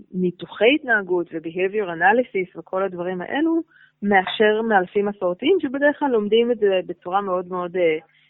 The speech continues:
מפה, לא מפה לאוזן, אבל מ-, ממורה לתלמיד כזה. זאת אומרת, זה, זה למידה מסורתית כזאת, כמו שוליה, ואתה פשוט לומד ממי שאתה עובד אצלו, ומחקה אותו, ועושה את מה שהוא עושה, ובסוף, אה,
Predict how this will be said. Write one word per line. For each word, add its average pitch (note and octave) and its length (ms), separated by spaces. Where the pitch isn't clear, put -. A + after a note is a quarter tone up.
מפה, F#3+ 340
לא A#3+ 180
מפה D4 240
לאוזן, G#3+ 380
אבל E3 180
מ-, E3 440
ממורה F#3+ 560
לתלמיד F3+ 580
כזה. G#3+ 260
זאת - 180
אומרת, D#3 180
זה, D#3+ 240
זה F3+ 80
למידה B3 280
מסורתית B3+ 460
כזאת, G3 320
כמו F#3 400
שוליה, F#3 400
ואתה F#3+ 160
פשוט - 300
לומד F#3 300
ממי E3+ 300
שאתה - 840
עובד E3+ 280
אצלו, D4 280
ומחקה F#3 480
אותו, C4+ 360
ועושה E3+ 260
את F#3 120
מה F#3 100
שהוא A3 240
עושה, B3 180
ובסוף, E3+ 500
אה, E3 280